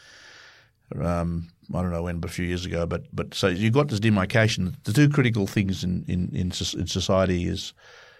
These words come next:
land, water, and community. The politic between the state and the Commonwealth, uh, plays havoc in relation to Northern Australia and,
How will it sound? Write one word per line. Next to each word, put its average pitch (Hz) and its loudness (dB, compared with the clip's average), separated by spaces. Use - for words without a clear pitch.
land, 101 6
water, 95 2
and 87 -2
community. 90 0
The - -6
politic 156 4
between 110 2
the 101 2
state 107 0
and 104 -10
the 98 -6
Commonwealth, 98 -4
uh, 87 -4
plays 95 -2
havoc 85 -4
in 92 -6
relation 90 -4
to 90 -8
Northern 87 -6
Australia 90 -6
and, 87 -8